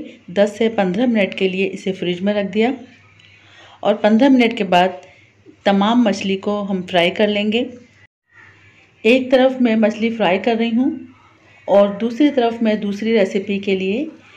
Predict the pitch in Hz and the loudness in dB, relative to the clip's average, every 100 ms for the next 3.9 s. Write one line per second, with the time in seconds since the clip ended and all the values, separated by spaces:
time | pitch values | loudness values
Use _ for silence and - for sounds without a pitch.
0 | - - 196 196 185 190 190 208 202 202 | -20 -6 -4 -2 -2 -2 -2 0 0 0
1 | 214 220 220 311 311 - _ _ - _ | -2 0 -2 -4 -8 -18 _ _ -20 _
2 | _ _ - 214 226 262 294 285 247 247 | _ _ -4 -2 0 2 2 4 2 2
3 | 254 233 254 254 214 220 214 196 226 | 0 0 0 0 0 2 2 0 -2